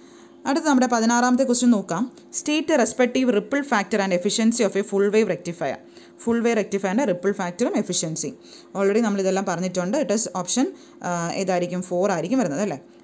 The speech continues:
റിപ്പിൾ ഫാക്ടർ പോയിന്റ് ഫോർ എയ്റ്റും, ആ, ഫുൾ വേവിൻ്റെ എഫിഷ്യൻസി എയ്റ്റി വൺ പോയിന്റ് ടു. ടേബിൾസ് പഠിക്കാതെ,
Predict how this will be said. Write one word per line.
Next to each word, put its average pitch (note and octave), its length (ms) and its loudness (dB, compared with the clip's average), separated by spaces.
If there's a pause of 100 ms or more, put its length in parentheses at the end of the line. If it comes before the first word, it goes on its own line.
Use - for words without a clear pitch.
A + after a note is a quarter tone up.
(120)
റിപ്പിൾ F#3+ 240 -4
ഫാക്ടർ F3 260 -6 (100)
പോയിന്റ് F3+ 260 -4
ഫോർ E3 220 -2
എയ്റ്റും, G#3 220 -2 (140)
ആ, D#3 140 -6
ഫുൾ E3+ 180 -4
വേവിൻ്റെ F3 300 0
എഫിഷ്യൻസി F3+ 360 -6 (100)
എയ്റ്റി E3+ 200 -8
വൺ F3 160 -6
പോയിന്റ് E3+ 320 -4
ടു. D3+ 80 -4 (1400)
ടേബിൾസ് A3 400 2
പഠിക്കാതെ, F#3 360 0